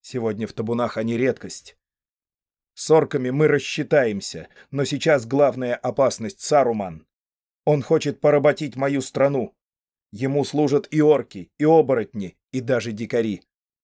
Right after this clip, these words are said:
Его отряды перекрыли гриву Рохана. Мы окружены с востока и с запада. К тому же Саруман — могучий маг.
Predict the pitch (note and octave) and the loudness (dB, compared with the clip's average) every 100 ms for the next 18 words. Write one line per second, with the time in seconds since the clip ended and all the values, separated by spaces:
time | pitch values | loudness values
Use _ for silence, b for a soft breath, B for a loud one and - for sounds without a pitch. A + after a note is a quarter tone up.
0 | _ _ _ _ - B2 C#3 C#3 D3+ D3 | _ _ _ _ -4 2 4 4 4 2
1 | C3+ C3+ C#3+ - D3+ D3 B2+ C#3+ C#3+ D3+ | 2 -4 -4 -2 -2 0 0 0 2 4
2 | D3+ A#2+ G#2+ F2 _ _ G2+ D3 C#3+ D3+ | 2 0 -8 -10 _ _ -2 2 2 2
3 | D#3 D#3+ D#3+ C#3+ B2 C3 - D#3 D3+ D3 | 2 2 0 -2 0 -2 2 0 2 -2
4 | B2+ B2 D3 A#2+ G#2+ F2 _ _ _ _ | -2 2 2 2 -8 -10 _ _ _ _
5 | _ _ _ _ G2 G#2+ G#2+ A2 - A#2+ | _ _ _ _ -8 -6 -4 -4 0 2
6 | A#2 A#2 A2+ A2+ A#2+ A2+ A#2 B2+ B2 A#2 | 2 0 -2 -2 -4 -4 -8 -6 -4 -4
7 | - - | -6 -18